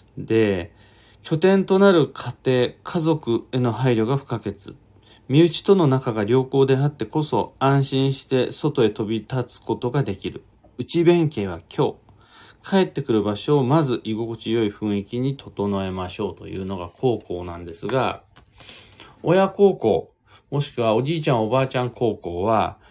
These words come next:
二千二十三年度の課題です。で、これ、血縁じゃなかったとしても、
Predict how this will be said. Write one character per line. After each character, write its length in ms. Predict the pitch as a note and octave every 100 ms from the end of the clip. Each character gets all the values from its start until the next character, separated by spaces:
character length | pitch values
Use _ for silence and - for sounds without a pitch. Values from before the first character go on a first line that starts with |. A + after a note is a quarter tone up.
| _
二 120 | C3
千 280 | C3+ D#3 C3
二 160 | C#3 C3
十 160 | A2+
三 320 | G2+ - F#2+ G2
年 220 | F#2 F#2
度 100 | F2
の 140 | F2
課 120 | -
題 240 | G2+ F#2 F2
で 160 | E2+
す。 240 | - - - _ _ _ _ _ _ _ _ _ _ - _ _
で、 220 | A2 G#2+
こ 160 | G#2 C#3
れ、 540 | C#3 C#3 C#3 C3 - _ _ -
血 340 | - D3+ -
縁 140 | G3+ G3+
じ 60 |
ゃ 40 | G3
な 120 | F#3
か 120 | F3+
っ 80 | E3
た 120 | C#3
と 120 | A#2+ G#2
し 100 | -
て 120 | G#2+
も、 480 | A2 G#2+ F#2+ -